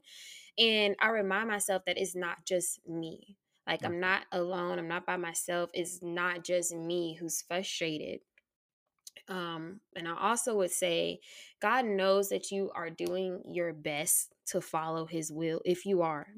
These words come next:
Speaker 1: doing your best <laughs> and you're not out here playing,
Speaker 2: <laughs>
Speaker 1: but God knows that you are doing your best, um, to follow his will and be obedient,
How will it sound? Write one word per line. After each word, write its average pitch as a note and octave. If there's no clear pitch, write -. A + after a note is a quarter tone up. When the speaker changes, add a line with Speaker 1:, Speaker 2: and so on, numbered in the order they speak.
Speaker 1:
doing E3
your E3
best -
<laughs> -
and F#3
you're E3+
not E3+
out F#3
here F3+
playing, F#3
Speaker 2:
<laughs> -
Speaker 1:
but F3
God G3+
knows G3+
that F#3
you F#3
are E3+
doing E3+
your D3+
best, -
um, E3+
to F3
follow E3
his E3
will E3
and D#3
be E3+
obedient, E3+